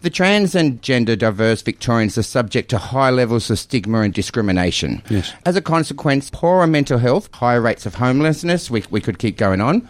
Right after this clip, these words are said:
Speaker 2: Yep.
Speaker 1: In recent times, there's been a notable progress for trans and gender diverse people within Victoria.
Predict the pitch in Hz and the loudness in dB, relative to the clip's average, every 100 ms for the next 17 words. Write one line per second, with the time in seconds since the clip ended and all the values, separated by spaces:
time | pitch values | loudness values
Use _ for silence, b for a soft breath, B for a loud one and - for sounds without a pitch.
0 | - 123 B B 156 185 208 214 208 185 | -4 -4 B B 0 0 0 -4 -4 0
1 | 180 170 170 151 160 160 156 160 170 165 | 0 0 -2 -2 0 2 2 2 0 0
2 | 160 - 156 143 143 - 135 - 143 135 | -2 0 0 0 -2 -2 -6 -2 -2 0
3 | 127 143 127 123 123 117 143 131 - - | 0 0 0 0 0 2 2 0 -6 -2
4 | 165 160 139 139 214 208 190 - 131 101 | -2 0 -2 0 0 0 -4 -2 0 2
5 | 117 | 2